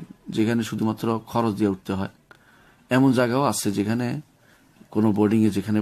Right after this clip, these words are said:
পড়া হ-, সেখানে থাকতে পারে, সেখান থেকে পড়া যায় কোনো কোনো প্রতিষ্ঠানে, তাহলে সেখানে উঠবেন। আর যদি এটা যদি অবস্থা না হয়, এটা যদি তার সমস্যা,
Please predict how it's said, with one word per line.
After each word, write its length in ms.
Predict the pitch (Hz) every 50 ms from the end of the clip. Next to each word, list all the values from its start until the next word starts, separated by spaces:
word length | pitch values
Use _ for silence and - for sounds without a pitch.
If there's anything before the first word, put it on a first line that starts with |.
| 107
পড়া 240 | - 101 98 101 104
হ-, 120 | 95 95 - - -
সেখানে 280 | - - 101 101 104 101
থাকতে 320 | - 113 110 - - 107
পারে, 180 | 101 98 95 117
সেখান 240 | 101 101 85 104
থেকে 380 | 104 - 104 95 - 107 104 101 - _ _ _ _ - - _ _ _ -
পড়া 240 | 104 107 113 117 113
যায় 200 | 98 101 92 92
কোনো 220 | - 98 95 95
কোনো 320 | 92 - 92 95 92 90 - - _ _ _ _ -
প্রতিষ্ঠানে, 440 | - 107 98 104 - - 101 92 98
তাহলে 200 | - 147 135 123
সেখানে 220 | 135 131 135 135
উঠবেন। 260 | 120 101 87 104 165 165 - _ - _ _ _ _ - _ _ -
আর 140 | - 92 98
যদি 140 | 92 101
এটা 180 | 95 92 110 110
যদি 220 | 107 107 107 107
অবস্থা 320 | - - 92 95 - - 92
না 240 | 87 92 95 98 95
হয়, 180 | 87 85 - -
এটা 200 | - - 80 98
যদি 100 | 95 92
তার 140 | - 95 95 92 - -
সমস্যা, 300 | - 95 95 92 - -